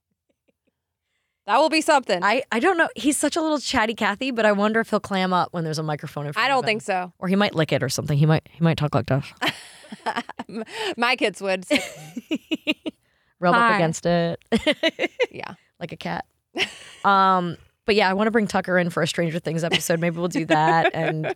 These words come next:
Speaker 2: we have to do another book club, but I still have to read some more books.
Speaker 1: I, yeah, I have a lot to say.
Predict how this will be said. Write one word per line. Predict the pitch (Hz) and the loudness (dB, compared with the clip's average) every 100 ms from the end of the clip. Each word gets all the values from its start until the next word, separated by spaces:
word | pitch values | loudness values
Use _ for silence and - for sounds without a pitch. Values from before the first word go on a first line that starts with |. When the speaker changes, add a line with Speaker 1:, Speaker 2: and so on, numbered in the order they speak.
| - | 2
Speaker 2:
we | 233 | 2
have | 269 | 2
to | 247 | 0
do | 262 | -2
another | 247 220 | 0 0
book | 185 240 | 0 -2
club, | 226 160 165 180 - | 2 4 2 0 -4
but | 208 | 2
I | 202 | 2
still | 196 | 2
have | 214 | -2
to | 202 | 0
read | 196 180 | -2 -2
some | 180 | -2
more | 170 | -2
books. | 143 120 - - _ | -2 -6 -6 -10 _
Speaker 1:
I, | 214 247 254 - _ _ _ _ | 0 2 2 0 _ _ _ _
yeah, | 202 190 185 - | -8 -6 -8 -8
I | 240 | 0
have | 247 | 2
a | |
lot | 220 208 185 | 4 2 0
to | |
say. | - 190 180 | -6 -6 -6